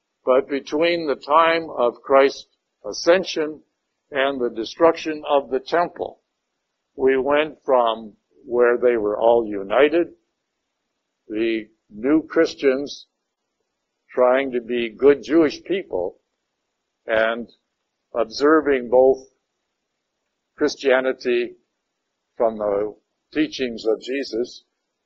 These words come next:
<clears throat> and the Jewish people at the same time. Gradually, over that forty years,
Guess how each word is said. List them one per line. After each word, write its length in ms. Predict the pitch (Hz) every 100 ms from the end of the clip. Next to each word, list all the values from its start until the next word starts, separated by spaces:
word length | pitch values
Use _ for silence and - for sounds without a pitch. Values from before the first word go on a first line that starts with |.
| _ _
<clears throat> 500 | _ _ _ _ _
and 840 | 196 190 165 156 151 147 147 147
the 100 | 120 107
Jewish 400 | 123 113 104 - _
people 520 | 143 175 - 101 104 _ _ _ _ _ _ _ _ _ _ -
at 200 | - 120
the 80 | 120
same 320 | - 131 107
time. 320 | - 143 117 85 _ _ _ _ _ _ _
Gradually, 640 | - 143 190 190 170 156
over 320 | 139 147 147
that 320 | 135 135 135 -
forty 320 | 151 151 143
years, 680 | 127 143 160 113 101 -